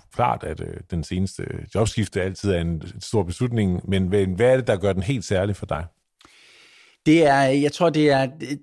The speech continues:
Speaker 2: det, det er måden, det skete på. Det kom jo sådan relativt kort tid efter det her med, at jeg, jeg besluttede at blive midt i en meget risikabel, øh, øh, situation og virkelighed i, i, øh, i vores, øh, daværende virksomhed.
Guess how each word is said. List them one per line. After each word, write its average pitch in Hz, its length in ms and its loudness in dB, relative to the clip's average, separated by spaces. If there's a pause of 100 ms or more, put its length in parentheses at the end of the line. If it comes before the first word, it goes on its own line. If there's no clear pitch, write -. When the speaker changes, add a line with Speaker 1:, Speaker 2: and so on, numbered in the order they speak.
Speaker 2:
det, 156 180 0
det 165 60 0
er 160 40 2
måden, 156 260 4
det 160 80 -4
skete 151 340 -2
på. 127 300 -2
Det 135 80 -6
kom 160 180 2
jo 156 60 2
sådan 139 260 -2
relativt 143 440 0
kort 139 220 0
tid 131 240 0
efter 131 180 -4
det 131 140 0
her 131 120 0
med, 127 140 2
at 120 260 0
jeg, 107 360 0
jeg 113 180 -4
besluttede 131 420 0
at 107 100 -2
blive 127 520 -4
midt 120 300 -2
i 117 260 -2
en 117 100 -2
meget 120 260 0
risikabel, 120 680 -6
øh, 113 560 -4
øh, 113 440 -4
situation 117 560 -4
og 107 100 -4
virkelighed 113 380 -2
i, 110 380 -4 (540)
i, 104 260 -2
øh, 101 380 -4
i 107 40 -4
vores, 104 360 -4
øh, 107 420 -2
daværende 117 340 0
virksomhed. 117 380 -4